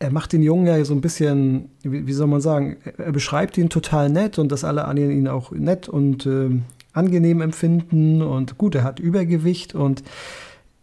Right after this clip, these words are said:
ja, er wird natürlich jetzt, ne, als, als fettes Schwein bezeichnet von, von seinen Peinigern. Und, äh, dann schreibt er von mir, er quiekt. <laughs> Ich weiß nicht, ich fand das nicht gut. Also,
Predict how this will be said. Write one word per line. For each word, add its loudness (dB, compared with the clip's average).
ja, 0
er 0
wird 0
natürlich 0
jetzt, -4
ne, -4
als, -8
als -6
fettes 0
Schwein 2
bezeichnet -2
von, 0
von 0
seinen -2
Peinigern. 0
Und, 2
äh, 2
dann 0
schreibt -4
er 0
von -2
mir, 0
er -2
quiekt. -4
<laughs> -4
Ich -6
weiß 0
nicht, 0
ich -16
fand 0
das -2
nicht -2
gut. -2
Also, 0